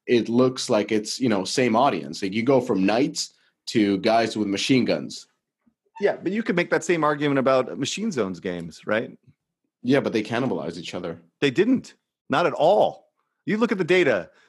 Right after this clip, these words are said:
Speaker 2: They, they didn't cannibalize one bit. Modern Combat and, and the, um, and the
Speaker 1: Okay, so that might be true, but the, uh, D A U was totally different. Like, you're talking about hundreds of thousands of D A U, but when you
Speaker 2: No.
Speaker 1: talk about Puzzles and
Speaker 2: Oh,
Speaker 1: Empires
Speaker 2: well, see, that, see, I think that's where people are mis-, misunderstanding these two games, is that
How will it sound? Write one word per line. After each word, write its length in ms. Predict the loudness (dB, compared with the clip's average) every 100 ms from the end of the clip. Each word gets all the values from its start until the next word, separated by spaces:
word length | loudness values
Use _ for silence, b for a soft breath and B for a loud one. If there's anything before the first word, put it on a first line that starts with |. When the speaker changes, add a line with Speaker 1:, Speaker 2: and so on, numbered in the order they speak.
| b
Speaker 2:
They, 160 | -2 0
they 160 | 2
didn't 180 | 2 2
cannibalize 420 | 0 2 2 0 -4
one 320 | 0 2 4
bit. 220 | 2 2
Modern 300 | 0 0 0
Combat 440 | 0 2 2 2 0
and, 220 | -2 0
and 200 | 0 0
the, 200 | -2 -2
um, 400 | -2 0 -2 -2
and 100 | 0
the 40 | 2
Speaker 1:
Okay, 340 | 2 0 -2
so 140 | -2 2
that 140 | 2
might 180 | 2 2
be 100 | 2
true, 220 | 2 2
but 200 | 2 2
the, 180 | 2 2
uh, 20 |
D 220 | 4 4
A 40 | 6
U 200 | 4 4
was 160 | 2
totally 300 | 0 0 0
different. 440 | 0 -4 -6 -14 -18 _ _ -4
Like, 160 | -2 2
you're 140 | 2
talking 280 | 4 2 2
about 160 | 0 0
hundreds 280 | 2 2
of 120 | 0 0
thousands 580 | 2 2 0 -4 -8 -16 _ _ _ -4
of 140 | -2 2
D 120 | 4
A 40 |
U, 340 | 4 4 2 2
but 120 | 2
when 120 | 4
you 60 | 6
Speaker 2:
No. 60 |
Speaker 1:
talk 140 | 4 2
about 200 | 0 -2
Puzzles 280 | -2 -2 2
and 80 | 4
Speaker 2:
Oh, 160 | 4
Speaker 1:
Empires 180 | 2 0 2
Speaker 2:
well, 140 | 2
see, 120 | 2
that, 300 | 0 0 -2
see, 100 | -2
I 80 | 0
think 200 | 0 -2
that's 240 | 0 0 0
where 220 | 2 2
people 360 | -2 -6 2
are 100 | 2
mis-, 220 | 2 0 -4
misunderstanding 840 | -4 -2 -2 -4 -2 -4 -2 -4
these 160 | -6
two 140 | -8 -8
games, 380 | -4 -4 -6 -6
is 160 | -4
that 240 | -2 -2